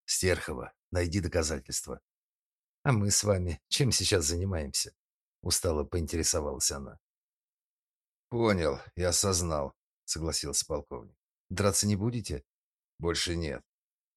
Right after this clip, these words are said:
Вернувшись в комнату, Стерхова уселась за стол и продолжила. "Девятка" съехала на Гравийку. Какими действиями на это отреагировали Демин и Хаустов? "Поехали за ней и пару раз обогнали. Потом просто ехали сзади и гнали вперед".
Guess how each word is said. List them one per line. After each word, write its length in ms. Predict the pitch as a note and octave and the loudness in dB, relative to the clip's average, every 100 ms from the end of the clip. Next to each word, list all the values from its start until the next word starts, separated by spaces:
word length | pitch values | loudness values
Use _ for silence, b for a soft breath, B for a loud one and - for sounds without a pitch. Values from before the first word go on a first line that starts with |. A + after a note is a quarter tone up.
| _ _ _ _ - | _ _ _ _ 0
Вернувшись 560 | G2 C3+ D#3+ C#3 A2 | 2 2 0 0 0
в 40 | - | 0
комнату, 480 | C#3+ C3+ G2+ F#2+ | 2 2 0 -2
Стерхова 460 | E2 - A2+ - G2 | -4 0 -2 0 0
уселась 420 | F#2 - G#2 F#2 | 0 0 0 0
за 120 | F2+ | 0
стол 300 | F#2+ - G2 | -2 -2 -2
и 60 | D#2 | -2
продолжила. 680 | D2 F#2 E2 C#2 A1+ - G1+ _ _ _ _ _ _ _ _ _ | -2 -2 -2 -6 -8 -12 -16 _ _ _ _ _ _ _ _ _
"Девятка" 460 | F#2 G2 B2 E3 C#3+ | 0 4 4 4 2
съехала 400 | - A2+ - G#2+ | 2 2 0 0
на 160 | G#2 | 0
Гравийку. 600 | G2 G2+ E2 D2 - D2 - _ | 2 2 2 -2 -6 -12 -12 _
Какими 360 | F#2+ G#2 G#2 | -4 0 2
действиями 540 | F#2+ A#2 B2 - F2 E2 | 2 2 0 0 -2 0
на 180 | D#2+ F2+ | 2 0
это 220 | E2+ F2 | 2 0
отреагировали 680 | D#2+ F#2 F2 E2 D#2+ D#2+ D#2 | 0 0 0 0 -2 -2 -2
Демин 360 | F#2 G2 F2+ | 0 0 0
и 40 | F2 | -2
Хаустов? 540 | - C2 - - - _ _ _ _ _ _ _ _ _ | -4 -4 -4 -8 -12 _ _ _ _ _ _ _ _ _
"Поехали 420 | - A#2 C3+ B2+ A#2+ | 0 4 2 2 2
за 220 | F#2+ A2 | 4 4
ней 440 | G#2+ B2+ G#2+ F2 | 4 4 4 2
и 60 | D#2+ - | 0 2
пару 240 | G#2+ F#2 | 4 4
раз 200 | G2+ - | 2 2
обогнали. 640 | G2 F2+ D2 F2 G2+ F2+ - _ _ _ _ - | 4 2 2 0 2 0 -4 _ _ _ _ -2
Потом 280 | F#2+ G#2+ | 2 2
просто 300 | G2 - - | 2 0 2
ехали 300 | G#2 G2 G#2 | 0 0 0
сзади 360 | G2 E2+ A2+ E2+ | 0 2 0 -2
и 160 | E2 D#2 | -4 -4
гнали 320 | E2+ G2+ G2+ | -2 0 0
вперед". 460 | - E2+ E2+ G2 | -2 -4 -2 -2